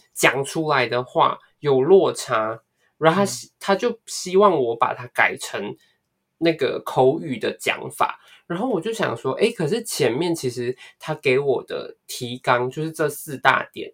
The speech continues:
Speaker 1: 我就只是照key。”我就会问他说：“那是要照着脚本，还是要照着这个人讲出来的话？”因为我觉得其实两个都没差，
Speaker 2: 嗯。
Speaker 1: 但是他一定有他的一个希望。然后他就说：“哦，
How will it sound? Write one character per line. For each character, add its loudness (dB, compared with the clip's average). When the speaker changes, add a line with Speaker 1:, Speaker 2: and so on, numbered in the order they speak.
Speaker 1:
我 -4
就 0
只 -4
是 -6
照 4
key。” -8
我 -4
就 4
会 0
问 2
他 -2
说 -2
：“那 2
是 -6
要 4
照 2
着 -2
脚 0
本， 0
还 -6
是 -2
要 4
照 2
着 -6
这 -2
个 0
人 -4
讲 -2
出 -2
来 -2
的 -12
话？” -2
因 -4
为 2
我 6
觉 2
得 2
其 -6
实 2
两 2
个 -4
都 0
没 -6
差， -4
Speaker 2:
嗯。 -20
Speaker 1:
但 2
是 -6
他 -2
一 -8
定 2
有 -4
他 -8
的 -8
一 -16
个 -10
希 -12
望。 0
然 -6
后 -2
他 -2
就 -4
说 -2
：“哦， 4